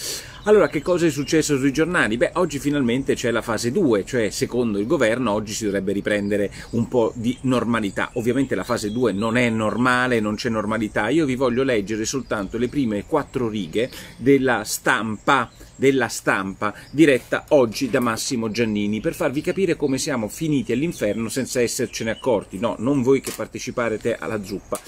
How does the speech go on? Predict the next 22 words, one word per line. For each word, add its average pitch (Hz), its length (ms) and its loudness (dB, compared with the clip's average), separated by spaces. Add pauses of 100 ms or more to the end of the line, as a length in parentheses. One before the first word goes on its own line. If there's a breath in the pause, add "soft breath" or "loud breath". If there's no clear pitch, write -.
(280 loud breath)
ma 196 80 -2
voi 233 140 2
dovete 180 220 6
pensare 143 460 0
che 139 120 -6
cosa 143 240 2
avreste 160 360 0
detto 190 460 2 (160 loud breath)
se 175 220 6
sul 131 200 -2
giornale 131 540 0
serio 135 640 2
La 95 100 -8
Stampa 110 600 0
nei 120 200 0
mesi 147 320 0
scorsi 196 460 2
avessimo 170 400 0
letto 139 320 -2
queste 123 260 -2
prime 160 400 0
tre 160 320 4